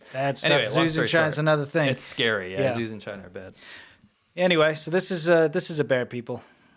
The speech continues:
Speaker 1: Yeah.
Speaker 2: It's a bear.
Speaker 1: It's a bear.
Speaker 2: And we can stop covering it. But this is, uh, this is fantastic. Here's a great heroic effort from Chinese traffic police,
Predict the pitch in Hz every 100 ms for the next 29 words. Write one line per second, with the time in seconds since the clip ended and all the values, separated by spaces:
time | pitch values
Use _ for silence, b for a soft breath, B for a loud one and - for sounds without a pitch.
0 | b b _ _ 113 110 117 104 95 98
1 | - - 143 127 113 143 143 151 147 -
2 | - 156 151 - 139 127 110 104 104 131
3 | 214 269 - 151 131 127 117 113 147 170
4 | 143 139 113 131 123 123 175 226 160 117
5 | 123 143 185 - 139 131 151 160 135 131
6 | 139 110 117 113 131 117 110 - 117 117
7 | 147 151 160 170 202 -